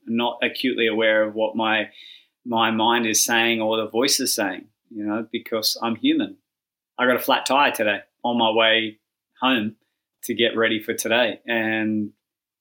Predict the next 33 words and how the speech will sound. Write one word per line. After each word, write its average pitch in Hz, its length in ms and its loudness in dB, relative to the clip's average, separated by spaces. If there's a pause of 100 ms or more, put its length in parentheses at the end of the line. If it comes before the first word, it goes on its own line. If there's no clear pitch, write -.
(480)
you 143 80 -2
know, 143 100 4
it 127 40 -2
was 135 140 -2
funny. 151 320 4
I, 123 260 4
I - 20 0
meditate 120 640 2
often, - 520 -4 (160)
like, 110 240 -2
every 127 240 0
day 110 180 2
religiously, 110 580 -2
but 107 200 -8 (400)
I 117 40 -8
meditate. 117 560 0
And, 104 240 -4 (280)
you 117 80 -6
know, 117 60 -2
I 113 40 -2
love 123 240 0
that 120 160 2
expression 117 680 -2
that 107 220 -4
was 110 260 -2
said 107 320 0
by 110 200 0
the 107 80 -4
Dalai 104 360 0
Lama. 104 440 0
And 101 280 -6
he 107 120 -10
said, 104 400 -4